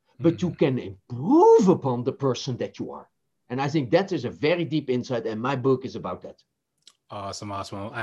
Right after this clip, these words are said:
Speaker 2: absolutely love that, J B. And also often I'll say, uh, if you run your own race, you can never lose. It's when we get caught running somebody else's race that we end up losing. And I think that, uh, I love that,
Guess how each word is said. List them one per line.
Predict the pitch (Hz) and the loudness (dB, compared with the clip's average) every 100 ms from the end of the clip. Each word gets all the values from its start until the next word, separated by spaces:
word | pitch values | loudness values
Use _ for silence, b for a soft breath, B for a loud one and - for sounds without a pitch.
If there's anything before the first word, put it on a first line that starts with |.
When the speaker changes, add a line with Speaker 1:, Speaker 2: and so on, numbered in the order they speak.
| 107 | -6
Speaker 2:
absolutely | 110 117 104 101 | -6 -8 -8 -8
love | 101 | -8
that, | 101 104 | -8 -8
J | 107 101 | -8 -8
B. | 104 107 | -6 -6
And | 104 101 B B | -6 -10 B B
also | 113 120 123 131 | -4 -2 0 0
often | 117 117 117 | 2 0 0
I'll | 110 107 | 0 2
say, | - 113 110 104 | 2 2 2 2
uh, | 104 | 0
if | 107 104 | -2 -4
you | 110 | -2
run | 110 113 | -2 0
your | 110 | 0
own | 110 104 | 0 0
race, | 107 104 | -2 -2
you | 110 | -4
can | 107 | -4
never | 101 104 | -4 -4
lose. | 104 107 104 | -2 -2 -2
It's | 101 | -4
when | 110 107 | -4 -2
we | 104 | -2
get | 110 104 | -4 -2
caught | 107 104 | -2 -2
running | 101 107 104 | -2 -4 -4
somebody | 101 101 104 | -4 -2 -2
else's | 104 104 107 | -2 -4 -4
race | 104 104 - - - | -4 -4 -8 -16 -4
that | 113 104 | -2 0
we | 107 | 0
end | 107 101 | 0 -2
up | 98 | -2
losing. | 113 113 107 101 | 0 0 0 -4
And | 101 | -4
I | |
think | 101 110 104 | -6 -6 -4
that, | 101 104 110 | -4 -4 -6
uh, | 107 104 107 | -6 -4 -4
I | 107 | -4
love | 104 110 107 | 0 0 0
that, | 110 104 | 0 -2